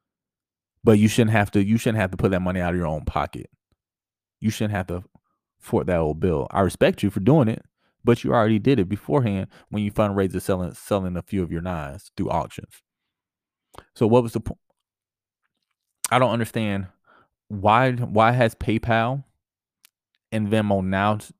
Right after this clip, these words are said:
s-, decided to stand on this mountaintop for this fight to block Shane from doing this? And you know what? It'll never make big n-, it'll never make big time news.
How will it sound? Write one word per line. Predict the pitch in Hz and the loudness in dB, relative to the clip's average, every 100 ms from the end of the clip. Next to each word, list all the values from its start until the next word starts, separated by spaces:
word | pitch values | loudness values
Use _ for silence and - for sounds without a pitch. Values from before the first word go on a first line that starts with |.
| _ | _
s-, | - - | -20 -10
decided | 98 - 98 101 95 | -10 -4 -2 -2 -4
to | 92 | -8
stand | - 104 101 87 | -8 -6 -4 -4
on | 95 92 | -6 -4
this | 107 123 | -4 -4
mountaintop | 90 76 87 80 82 - _ _ _ _ _ _ _ _ - | -8 -8 -8 -6 -6 -8 _ _ _ _ _ _ _ _ -2
for | 107 | 0
this | 104 110 | 0 -2
fight | - 78 76 - _ _ _ _ _ _ _ _ _ _ _ _ _ _ _ _ _ _ | -4 -8 -8 -16 _ _ _ _ _ _ _ _ _ _ _ _ _ _ _ _ _ _
to | 101 | -6
block | 87 95 80 | 0 0 0
Shane | - 92 | -4 -6
from | 87 90 | -4 -4
doing | 85 85 78 | -4 -4 -6
this? | - - - _ _ | -12 -16 -20 _ _
And | - | -6
you | 127 | -2
know | 127 | 2
what? | 120 113 | 2 2
It'll | 110 113 | 0 0
never | 107 95 | 0 -2
make | 90 90 | -4 -6
big | 85 87 | -8 -8
n-, | 87 85 - | -8 -10 -2
it'll | 127 120 | 0 2
never | 95 | 0
make | 87 92 - | -2 -6 -6
big | 90 | -8
time | - 87 82 | -6 -6 -4
news. | 82 80 | -6 -6